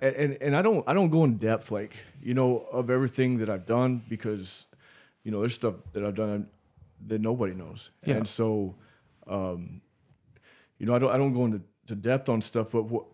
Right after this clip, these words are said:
Speaker 1: what I do do is try to be honest with them. Like, they know I've done drugs.
Speaker 2: Yeah.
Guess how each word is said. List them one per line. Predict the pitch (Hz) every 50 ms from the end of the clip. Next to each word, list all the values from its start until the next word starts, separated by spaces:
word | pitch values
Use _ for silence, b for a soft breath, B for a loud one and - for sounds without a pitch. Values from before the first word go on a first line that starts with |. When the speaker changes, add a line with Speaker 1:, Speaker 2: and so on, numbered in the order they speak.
| -
Speaker 1:
what | 120 120 123 120
I | 117
do | 110 104 135 180 220 208
do | 147 120 123 127 131 131
is | 113 120 110 -
try | - - 123 123
to | 123
be | 120 120 107 98
honest | 98 110 120 123 127 - -
with | 127 120 -
them. | 127 123 127 123
Like, | 113 104 101 95 113 - - - _ _ _ _ _ _ _ _ _ _ _ _ _ _ _ -
they | 107 120 123
know | 131 131 131 131 120
I've | 104 95
done | 98 92 90
drugs. | 85 - 92 - - - - - - - - _
Speaker 2:
Yeah. | -